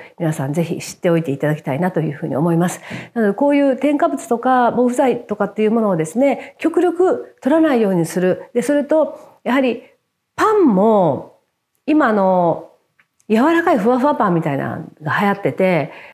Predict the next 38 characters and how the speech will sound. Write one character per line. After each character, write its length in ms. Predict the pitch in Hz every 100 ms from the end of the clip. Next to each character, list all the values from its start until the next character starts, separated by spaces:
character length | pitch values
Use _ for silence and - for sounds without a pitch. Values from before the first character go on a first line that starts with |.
| -
き 80 | 226
ょ-、 60 | 202 - -
結 160 | 247 240
構 80 |
行 180 | 160 262
列 200 | 277 277
が 120 | 240
で 100 | 233
き 60 | 233
た 100 | 147
り 80 | 120
し 60 |
て 80 | -
る 100 | 196
ん 60 | 170
で 60 |
す 80 | 127
け 60 | 147
ど 80 | 156
も、 300 | 196 175 - - -
あ 100 | 277
れ 80 | 302
は 80 |
パ 220 | 294 320 415
ン 100 | 359
で 100 | 226
は 120 | 165
な 80 | 165
く 80 |
て 60 | 151
お 100 | 147
菓 180 | - 359
子 140 | 339
な 120 | 240
ん 60 | 147
で 60 | 131
す 120 | -
よ。 200 | 107